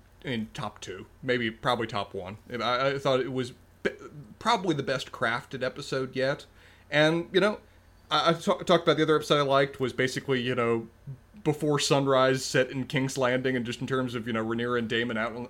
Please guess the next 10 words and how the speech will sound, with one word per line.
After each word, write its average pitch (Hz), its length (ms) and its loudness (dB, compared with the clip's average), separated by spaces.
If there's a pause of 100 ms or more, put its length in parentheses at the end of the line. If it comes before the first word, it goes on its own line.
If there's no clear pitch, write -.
out 120 140 0
on 117 100 -2
the 113 80 -6
city 120 260 -4
and 113 80 -2
everything 113 280 -2
else. 135 300 -2 (840)
This 220 260 8
episode 196 560 6
took - 240 -4